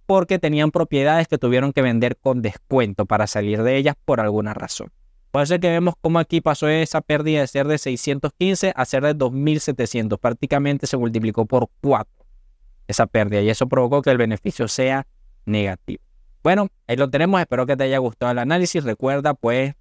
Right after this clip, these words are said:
registrarte en Quant Fury. Es una gran plataforma, tiene un gran poder de trading, no te cobra comisiones. Puedes depositar en Latinoamérica con pesos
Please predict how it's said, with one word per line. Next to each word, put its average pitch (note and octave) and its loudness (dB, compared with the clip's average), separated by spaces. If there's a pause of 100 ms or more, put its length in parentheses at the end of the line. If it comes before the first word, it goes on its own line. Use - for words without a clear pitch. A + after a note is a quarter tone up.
(140)
registrarte A#2+ -2
en B2 0
Quant A2+ -2
Fury. G3 4
Es B2 -4
una B2 2
gran C3 2
plataforma, D3+ 0 (220)
tiene C3 0
un B2 0
gran B2 0
poder A#2+ 0
de A#2 0
trading, D3+ 0
no C#3 2
te C3 -4
cobra B2 0
comisiones. D3 0
Puedes C3 2
depositar B2+ -2
en C3 0
Latinoamérica C3 0
con A2+ -6
pesos B2+ -2